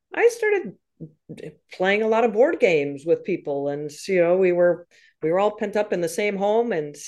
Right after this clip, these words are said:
and, uh, not a lot of other activities. So for me, and I'm assuming a lot of people, uh, getting into tabletop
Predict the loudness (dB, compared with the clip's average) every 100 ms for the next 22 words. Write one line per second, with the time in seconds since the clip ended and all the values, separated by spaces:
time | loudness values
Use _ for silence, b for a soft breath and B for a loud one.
0 | -4 0 0 0 -4 -4 -4 -2 0 0
1 | 0 0 -2 0 -2 -2 -4 -4 -4 -2
2 | -4 -6 -8 -2 0 -2 B B B B
3 | _ 0 2 2 2 2 0 -4 -12 -6
4 | -4 -2 -2 -2 -4 -2 -2 -2 0 0
5 | 0 -2 -4 -8 -4 -2 -4 -6 b b
6 | b b _ -20 _ -12 -4 -2 0 0
7 | 0 -2 -6 -2 2 2 2 0 -2 -6
8 | -4 -2 -2 -4 -4 -6 -8